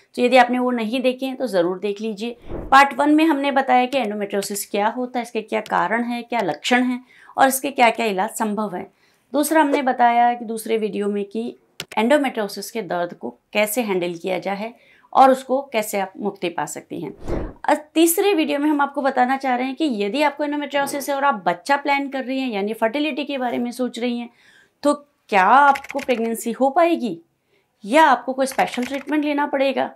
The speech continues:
या endometriosis के चलते प्रेगनेंसी हो नहीं सकती?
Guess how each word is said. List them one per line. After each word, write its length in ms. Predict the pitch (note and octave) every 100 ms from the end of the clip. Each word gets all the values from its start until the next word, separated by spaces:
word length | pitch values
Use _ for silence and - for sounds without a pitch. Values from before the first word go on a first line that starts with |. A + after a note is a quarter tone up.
| _ _ _ _ _ _ -
या 160 | B3+ D4
endometriosis 560 | C4+ B3+ B3+ B3+ B3 -
के 100 | B3+
चलते 340 | A3 G3+ G#3
प्रेगनेंसी 460 | G3+ F#3+ G3 G3 A3
हो 320 | E3 F3+ A3
नहीं 260 | A3+ A3+
सकती? 460 | C4 C4 - A3+